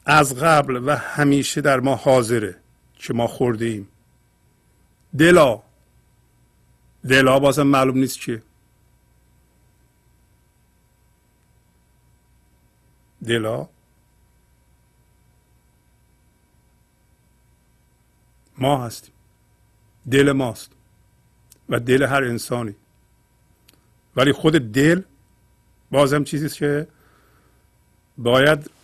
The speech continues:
رشتهٔ توهم ذهنی رو پاره بکنه. دل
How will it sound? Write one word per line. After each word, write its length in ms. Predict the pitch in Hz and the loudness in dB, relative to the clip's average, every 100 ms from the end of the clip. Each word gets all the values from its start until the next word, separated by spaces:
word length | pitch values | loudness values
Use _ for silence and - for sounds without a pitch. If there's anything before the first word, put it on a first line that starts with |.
| _ _ - | _ _ -6
رشتهٔ 500 | 117 131 - 151 165 | 2 2 2 0 0
توهم 560 | - 139 123 147 151 | 0 2 0 0 -4
ذهنی 360 | 135 135 127 139 | -2 2 2 0
رو 120 | 151 | -2
پاره 360 | 147 147 139 147 | -2 0 2 2
بکنه. 300 | 123 - - _ _ _ _ _ _ _ _ _ _ _ _ _ _ _ _ _ _ _ _ _ _ _ _ _ - 117 | -2 -10 -20 _ _ _ _ _ _ _ _ _ _ _ _ _ _ _ _ _ _ _ _ _ _ _ _ _ -16 -4
دل 320 | 127 165 180 | 0 0 0